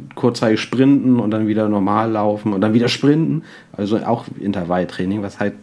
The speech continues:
das Allerschlimmste ist beim Laufen. Äh, und da war ich wieder kurz davor. Und was hab ich gemacht? Ich Schlaufuchs, ich sechsunddreißigjähriger Mann, der als Lehrer arbeitet, ich hab eine Verletzung simuliert. <laughs> Ich, ich hätte natürlich auch einfach aufhören können. Also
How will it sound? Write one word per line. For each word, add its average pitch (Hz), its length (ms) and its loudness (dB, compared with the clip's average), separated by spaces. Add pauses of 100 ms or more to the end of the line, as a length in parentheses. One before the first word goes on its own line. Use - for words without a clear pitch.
das - 240 -6
Allerschlimmste 113 680 0
ist 69 140 -8
beim 78 140 -8
Laufen. 80 380 -10 (760)
Äh, 101 200 2
und 104 260 0
da 101 220 0
war 104 160 0
ich - 100 -4
wieder 113 160 2
kurz 110 240 -2
davor. 120 360 2
Und 120 120 2
was 143 160 -2
hab 220 100 0
ich 190 140 -2
gemacht? 165 320 2
Ich 135 140 0
Schlaufuchs, 160 540 0
ich 135 140 0
sechsunddreißigjähriger 131 1000 2
Mann, 127 400 2 (320)
der 117 100 2
als 117 140 -2
Lehrer 127 260 4
arbeitet, 98 440 2
ich - 120 -6
hab - 80 -2
eine 135 120 2
Verletzung 131 540 2
simuliert. 95 680 2
<laughs> - 60 -20 (1400)
Ich, 127 280 0 (420)
ich 151 200 2
hätte 190 160 4
natürlich 135 560 2
auch 113 180 0
einfach 117 560 0
aufhören 139 360 2
können. 117 200 0
Also 104 300 2